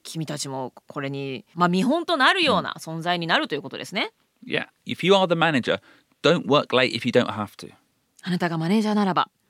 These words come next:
Speaker 1: 必要がない時は遅くまで働くなかれ。
Speaker 2: And, you know, you've sent a Slack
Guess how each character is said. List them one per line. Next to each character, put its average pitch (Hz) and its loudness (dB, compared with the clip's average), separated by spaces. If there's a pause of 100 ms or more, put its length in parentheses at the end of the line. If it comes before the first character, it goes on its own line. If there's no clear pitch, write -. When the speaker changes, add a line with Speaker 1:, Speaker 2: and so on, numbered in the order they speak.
(180)
Speaker 1:
必 - -12
要 294 -2
が 294 0
な 302 0
い 392 -4
時 190 -2
は 165 2 (320)
遅 156 -14
く 294 -6
ま 254 0
で 131 -4 (240)
働 - -10
く 202 -6
な 131 -8 (100)
か 185 -8
れ。 262 -6 (420)
Speaker 2:
And, 113 -2 (160)
you 139 -6
know, 110 2 (360)
you've 131 -6
sent 160 0 (180)
a 123 -4
Slack 127 2